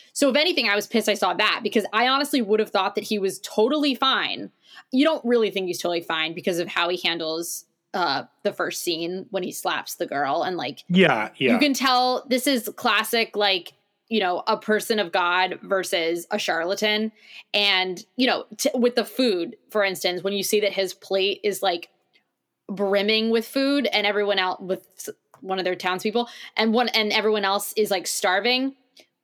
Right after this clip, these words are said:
Speaker 1: like, that's classic. I mean, it's one thing if everyone's eating and, like, Grandpa gets the biggest piece of chicken,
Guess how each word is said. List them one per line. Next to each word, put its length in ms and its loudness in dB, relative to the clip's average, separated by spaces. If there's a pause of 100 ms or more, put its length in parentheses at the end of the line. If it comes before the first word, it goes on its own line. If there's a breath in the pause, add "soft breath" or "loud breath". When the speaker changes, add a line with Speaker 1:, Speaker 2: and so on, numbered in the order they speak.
(120)
Speaker 1:
like, 280 2
that's 440 0
classic. 600 0
I 60 0
mean, 200 0
it's 160 -2
one 220 2
thing 240 2
if 180 -2
everyone's 460 2
eating 480 0
and, 240 0
like, 280 0 (540 soft breath)
Grandpa 440 2
gets 200 -2
the 100 0
biggest 460 0
piece 240 -4
of 80 -14
chicken, 580 -2